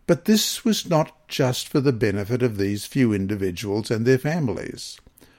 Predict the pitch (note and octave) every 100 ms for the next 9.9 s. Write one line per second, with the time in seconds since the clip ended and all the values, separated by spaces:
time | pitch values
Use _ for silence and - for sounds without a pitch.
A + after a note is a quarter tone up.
0 | _ _ _ - C3+ C3 A2+ C#3+ F#3+ A#3+
1 | B3 E3+ C#3 - B2 C3 - G2 E2 F#2
2 | C3 A#2 G2+ B2 D3 - _ _ C#3 F3+
3 | E3 F#2+ F2+ E2+ - D3 - - - -
4 | E3+ E3 D#3+ C#3 - E3+ E3 F3 D#3+ D3
5 | B2+ C#3+ C#3+ - D3 - G3+ B2 F#2 G#2
6 | C#3 C3 B2+ - - - C#3 C3 - A3
7 | G3+ A#2+ - A#2+ G2 F2 - G#2+ - A2+
8 | C3 B2 - D3 D3 D3 A#2+ G#2+ - A2+
9 | G#2+ G#2+ A#2+ A#2+ F#2 - - -